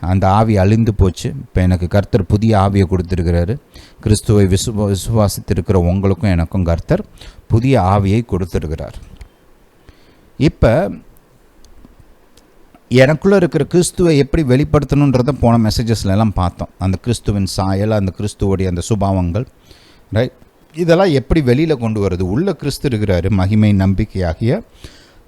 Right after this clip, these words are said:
கிறிஸ்து உள்ள இருக்கிறாரு. அவரை எப்படி வெளியில கொண்டு வர்றது, வெளியில காண்பிக்கிறது, மற்றவங்க பார்த்து கிறிஸ்துவை அறிந்து கொள்ளக்கூடிய வித-, விதத்துல எப்படி கிறிஸ்துவை வெளிப்படுத்துவது அப்படின்றத குறித்து பார்த்தோம்.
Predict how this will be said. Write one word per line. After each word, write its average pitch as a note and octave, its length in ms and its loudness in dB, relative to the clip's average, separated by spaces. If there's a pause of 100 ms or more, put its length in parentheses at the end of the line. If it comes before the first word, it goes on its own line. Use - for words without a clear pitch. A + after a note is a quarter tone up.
(1000)
கிறிஸ்து D3+ 380 0
உள்ள B2+ 240 2
இருக்கிறாரு. F#2 440 -4 (140)
அவரை D#3+ 240 0
எப்படி F3+ 200 -6
வெளியில F#3 340 -2
கொண்டு C#3 300 0
வர்றது, G#2+ 220 -2
வெளியில D3 300 -2 (100)
காண்பிக்கிறது, A2 600 -2
மற்றவங்க C#3+ 560 -2
பார்த்து C#3+ 600 -4
கிறிஸ்துவை C3+ 440 -4
அறிந்து A#2+ 380 0
கொள்ளக்கூடிய A2 500 2
வித-, F#2+ 360 0
விதத்துல G2 460 -2 (360)
எப்படி E3 320 0
கிறிஸ்துவை D3+ 440 -2
வெளிப்படுத்துவது A2+ 760 0
அப்படின்றத E2 380 0
குறித்து G#2+ 300 2
பார்த்தோம். - 340 -2